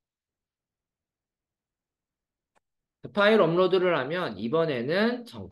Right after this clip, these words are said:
제대로 올라간 것을 여러분들이 확인을 하실 수가 있다라는 겁니다. 웹스퀘어의 에이피아이 중에 가장 복잡한 게 이 엑셀 다운로드 부분이에요.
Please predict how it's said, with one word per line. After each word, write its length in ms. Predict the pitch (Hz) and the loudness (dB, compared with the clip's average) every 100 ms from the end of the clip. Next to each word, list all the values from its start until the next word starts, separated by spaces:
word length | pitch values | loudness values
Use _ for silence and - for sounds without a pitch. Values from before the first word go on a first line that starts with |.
| - | -12
제대로 440 | 110 113 135 180 | -6 -4 -2 0
올라간 440 | 139 123 139 135 110 | 0 0 -2 -4 -6
것을 400 | 95 98 185 208 | -8 -2 -2 -2
여러분들이 600 | 101 101 92 85 85 92 | -4 -6 -8 -12 -12 -10
확인을 460 | 156 156 143 139 170 | -6 -6 -6 -8 -8
하실 240 | 208 226 | -4 -4
수가 300 | 226 - 110 - | -4 -8 -12 -12
있다라는 540 | 107 147 131 92 143 | -10 -8 -8 -10 -14
겁니다. 400 | 135 - _ - _ _ _ _ _ - 160 | -16 -20 _ -20 _ _ _ _ _ -2 2
웹스퀘어의 800 | 143 143 262 254 247 226 208 135 | 2 2 -2 2 4 6 4 2
에이피아이 520 | 190 - 226 196 185 | 0 0 0 0 -2
중에 180 | 185 202 | -6 -10
가장 480 | 151 - 170 185 180 | -6 -4 -2 -4 -4
복잡한 600 | 135 - 180 180 135 139 | -6 -4 -4 -4 -6 -4
게 240 | 214 196 | -2 -2
이 380 | 101 151 123 - _ _ _ | -2 -6 -6 -10 _ _ _
엑셀 460 | 113 113 - 220 226 | -12 -6 0 2 2
다운로드 480 | 180 131 104 92 85 | -4 -6 -8 -12 -16
부분이에요. 520 | - 98 92 65 | -18 -18 -18 -18